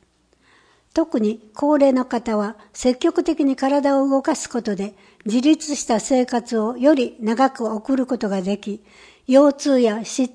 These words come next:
痛が改善したり、風邪に罹患しにくくなるなど、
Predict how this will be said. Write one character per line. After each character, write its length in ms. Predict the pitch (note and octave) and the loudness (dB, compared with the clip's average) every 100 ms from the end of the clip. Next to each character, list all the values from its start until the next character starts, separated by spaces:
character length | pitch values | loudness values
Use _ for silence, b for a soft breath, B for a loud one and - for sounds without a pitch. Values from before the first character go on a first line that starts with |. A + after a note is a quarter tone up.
| - | -4
痛 240 | D#4 C#4 | 0 0
が 180 | B3+ B3+ | 0 -4
改 320 | - C4 D4 | -2 -2 0
善 220 | C#4 A#3+ | 2 0
し 120 | A#3 | -2
た 140 | - G3 | -6 -6
り、 140 | G3+ - b b b b b _ - | -6 -12 b b b b b _ -4
風 260 | C#4+ D4+ | 2 4
邪 260 | D4 C#4+ C#4+ | 4 2 0
に 40 | |
罹 140 | A3 A#3+ | -2 0
患 300 | D4 D4+ D#4+ | 2 2 0
し 180 | D4+ | 2
に 140 | C#4+ C#4+ | 2 2
く 160 | C#4+ | -2
く 120 | - G#3+ | -4 -2
な 160 | A3 | -2
る 120 | A3 | -2
な 160 | F#3+ G3+ | -2 -4
ど、 160 | F#3+ | -6